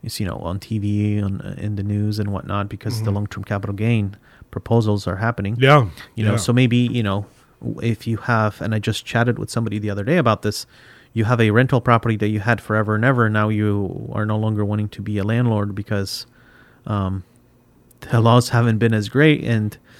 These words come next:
Speaker 2: Yeah.
Speaker 1: uh, maybe you've, you're just tired of it, or you wanna move. And so,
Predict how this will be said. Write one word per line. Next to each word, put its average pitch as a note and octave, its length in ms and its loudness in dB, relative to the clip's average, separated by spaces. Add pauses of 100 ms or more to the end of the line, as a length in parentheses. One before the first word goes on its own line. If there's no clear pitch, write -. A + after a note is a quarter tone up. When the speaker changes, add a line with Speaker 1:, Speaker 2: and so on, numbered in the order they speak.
Speaker 2:
Yeah. C#3+ 280 2
Speaker 1:
uh, G#2+ 220 2
maybe A2 320 2
you've, G#2 520 0
you're A#2+ 160 0
just A2+ 180 -2
tired B2 320 4
of C3 140 6
it, C#3 120 4
or - 80 -4
you G#2+ 120 0
wanna G2 160 0
move. C3 320 2
And A2+ 160 -2
so, A2 280 2